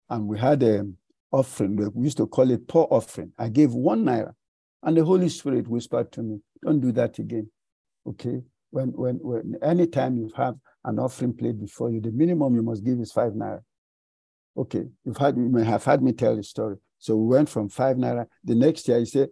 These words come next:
"You can't stay in the same place." So we went to five naira, ten naira. And next year, he, he, he said, "You can't stay in the same place." Then went to twenty naira. Then the next year, he was like,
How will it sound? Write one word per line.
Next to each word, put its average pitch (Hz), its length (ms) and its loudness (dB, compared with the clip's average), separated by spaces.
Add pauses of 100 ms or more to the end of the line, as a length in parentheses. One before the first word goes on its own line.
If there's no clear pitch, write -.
(160)
"You 101 120 -2
can't 135 180 0
stay 120 200 0
in 107 80 0
the 101 80 -6
same - 200 -8
place." - 220 -12
So - 100 -4
we 110 120 -2
went 117 160 2
to 95 80 -8
five 113 240 0
naira, 110 200 -2
ten 123 240 -4
naira. 120 200 -4 (260)
And 107 180 -2
next 143 300 0
year, 117 160 0 (220)
he, 151 140 -6
he, 110 140 -2 (140)
he 113 80 -6
said, 120 240 -2 (120)
"You 139 100 -6
can't 131 180 -4
stay 123 140 -4
in 113 100 0
the 104 100 -8 (140)
same 127 260 -6
place." 113 260 -8 (160)
Then 107 180 -2
went 117 180 2
to 113 80 -12
twenty 135 320 -4
naira. 120 260 -2 (240)
Then 240 200 8
the 214 120 4
next 214 320 0
year, 160 120 10
he 143 40 8
was 131 240 6
like, 113 220 4